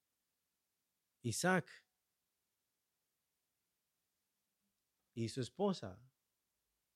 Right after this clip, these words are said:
era estéril. Y de ahí, de un pueblo que no era pueblo, Dios le prometió algo a Abraham.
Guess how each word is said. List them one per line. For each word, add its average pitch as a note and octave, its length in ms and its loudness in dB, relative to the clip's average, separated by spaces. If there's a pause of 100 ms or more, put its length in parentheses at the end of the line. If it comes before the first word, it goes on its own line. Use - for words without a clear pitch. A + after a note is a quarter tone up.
(1300)
era A#2+ 160 4
estéril. F#2+ 520 -4 (2500)
Y A#2+ 120 2
de B2 100 8
ahí, F#3+ 500 6 (360)
de B2+ 100 6
un D#3+ 220 4
pueblo F3 480 6
que B2+ 100 6
no B2 160 8
era D3 220 4
pueblo, A2 500 -2 (1400)
Dios D3 260 4
le E3 100 6
prometió B2+ 760 4
algo B2+ 560 4
a G2+ 160 -2
Abraham. G#2+ 540 0